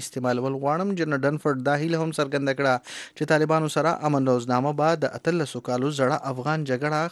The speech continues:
ښه، ښه پرمختګ راولي. خو زیاته یې کړه چې دې لوزنامې کې به شرطونه وي او له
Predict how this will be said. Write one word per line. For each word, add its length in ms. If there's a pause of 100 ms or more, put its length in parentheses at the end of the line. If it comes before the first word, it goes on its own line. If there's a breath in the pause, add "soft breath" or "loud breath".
ښه، 480
ښه 240
پرمختګ 360 (100)
راولي. 320 (500 soft breath)
خو 160
زیاته 220
یې 100
کړه 140 (340 loud breath)
چې 140
دې 80 (100)
لوزنامې 420
کې 160
به 140
شرطونه 500
وي 140 (140)
او 20 (100)
له 80